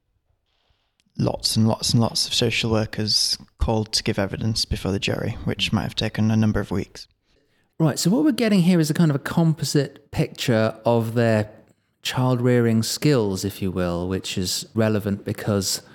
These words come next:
Speaker 2: that's part of what the case hinges on. So in terms of, of what we heard, wh-, what kinds of parents did they appear to be? What, what did we learn?
Speaker 1: Mm, we know Martin and Gordon met in twenty sixteen, and they had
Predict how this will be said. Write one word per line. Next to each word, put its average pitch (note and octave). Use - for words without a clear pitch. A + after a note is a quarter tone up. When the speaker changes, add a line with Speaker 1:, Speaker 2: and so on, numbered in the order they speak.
Speaker 2:
that's -
part C3+
of A2+
what A#2+
the A#2+
case -
hinges A#2
on. F2+
So B2
in E3
terms G3
of, D3+
of D3
what E3
we C#3
heard, B2+
wh-, B2+
what D#3
kinds C#3+
of B2+
parents A#2+
did -
they A2
appear A#2+
to -
be? G2+
What, A2+
what B2+
did A#2
we A#2
learn? G2+
Speaker 1:
Mm, D#3
we D#3
know E3
Martin C#3+
and C3+
Gordon B2+
met B2+
in A#2+
twenty B2
sixteen, -
and A2+
they -
had A#2